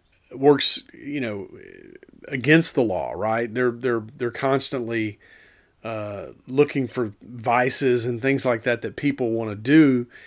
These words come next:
in society that are against the law, and then the mafia, you know, makes that possible, makes it,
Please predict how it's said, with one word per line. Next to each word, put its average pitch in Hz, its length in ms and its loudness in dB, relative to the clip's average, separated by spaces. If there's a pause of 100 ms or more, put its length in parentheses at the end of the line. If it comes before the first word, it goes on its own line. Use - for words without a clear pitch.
(180)
in 123 120 -8
society 117 840 2 (280)
that 127 100 0
are 127 60 2
against 139 320 2
the 139 80 0
law, 131 360 4
and 131 120 -2
then 127 80 -2
the 123 60 0
mafia, 131 680 0 (460)
you 143 120 -2
know, 107 260 -6 (100)
makes 127 360 2
that 101 200 -4
possible, 104 600 -6 (120)
makes 120 300 -4
it, 98 140 -8